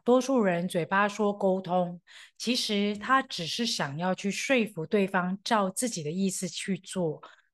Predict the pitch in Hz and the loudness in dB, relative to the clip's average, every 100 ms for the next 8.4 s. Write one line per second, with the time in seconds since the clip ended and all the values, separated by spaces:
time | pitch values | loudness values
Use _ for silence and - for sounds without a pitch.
0 | - 180 190 202 202 247 233 226 233 - | 0 2 2 0 0 0 2 2 4 2
1 | 220 226 175 135 165 160 160 160 151 160 | 2 2 0 -4 -2 -2 0 -2 -2 -4
2 | 156 196 202 233 339 254 214 220 151 143 | -4 2 2 4 4 6 6 4 -2 -2
3 | 190 196 185 185 175 170 165 147 - - | -2 0 2 2 2 -2 -4 -8 -14 -10
4 | 254 320 302 294 277 208 202 208 208 226 | -4 0 2 2 2 2 2 0 2 4
5 | 208 - - _ _ - - 311 - 156 | 6 4 -2 _ _ -6 -4 -4 -6 -6
6 | - 226 214 220 185 165 147 214 208 214 | 0 0 2 0 0 -2 -2 -4 -2 -2
7 | 190 208 190 185 175 180 196 165 - 147 | -2 0 0 0 -4 -2 -4 -4 -6 -10
8 | - 165 156 160 | -4 -4 -4 -8